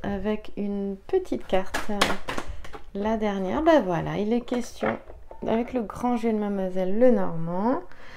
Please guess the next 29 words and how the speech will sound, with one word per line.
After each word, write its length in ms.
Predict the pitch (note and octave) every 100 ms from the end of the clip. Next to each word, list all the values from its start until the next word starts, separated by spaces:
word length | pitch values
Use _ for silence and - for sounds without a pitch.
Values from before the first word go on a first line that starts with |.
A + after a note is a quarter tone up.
| - - G#3+
ici 400 | G#3 - C#4+ D4+
il 100 | G#3
est 60 |
vraiment 400 | G3 A3 A#3+ B3
question, 800 | B3 G#3+ F#3+ - G#3 G#3+ A#3+ B3+ -
mm, 320 | G3+ G3+ G3
voilà, 280 | F#3 E3 -
de, 420 | E3+ G3+ F#3+ F3+ -
encore 300 | A#3 A#3+ A3+
une 80 | A3
fois 160 | G#3+
d'adversité, 720 | G3+ F3+ F3+ F3 - - F4+ - - - -
mais 120 | A3
d'avoir 380 | A#3 B3 A#3 B3+
la 120 | B3
victoire 480 | A#3 B3+ C4 F4+ F4
sur 220 | - A3+
cette 240 | - G#3 G3+
adversité. 760 | F#3+ F3 F3+ - E3+ E3+ E3 - - - - - -
Hein ? 160 | G#3 C4+ - - -
Hercule, 400 | G#3 - D#4+ D#4+
il 140 | G#3
est 40 | F#3+
face 300 | - A#3+ G#3+
à 60 |
l'hydre 340 | F#3+ A3 G3 F#3
de 140 | F3
Lerne, 580 | F3 G3+ C4+ D#4+ B3+ -
le, 540 | F#3 F3 E3+ E3 D#3+